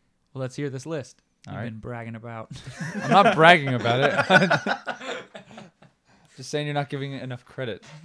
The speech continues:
Speaker 2: to a de-, a decent color, right? I'm not saying that there aren't ugly shades of orange. There absolutely are. I'm just saying that there are very good, deep, like,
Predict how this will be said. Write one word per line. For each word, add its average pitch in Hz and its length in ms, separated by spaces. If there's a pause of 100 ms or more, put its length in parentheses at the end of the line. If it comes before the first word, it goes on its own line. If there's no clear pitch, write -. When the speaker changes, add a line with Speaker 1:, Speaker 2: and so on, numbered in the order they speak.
(960)
Speaker 2:
to 127 300
a 123 80
de-, 123 280
a 131 80
decent 139 460
color, 135 360 (280)
right? 127 180
I'm 127 120
not 151 200
saying 151 240
that 123 80
there 127 120
aren't 131 200
ugly 123 300
shades 120 280
of - 120
orange. 104 360 (340)
There 110 80
absolutely 123 520
are. 117 240 (400)
I'm 113 100
just 110 160
saying 120 280
that 110 140
there 117 200
are 110 300
very 113 400
good, 113 420 (300)
deep, 113 260
like, 104 220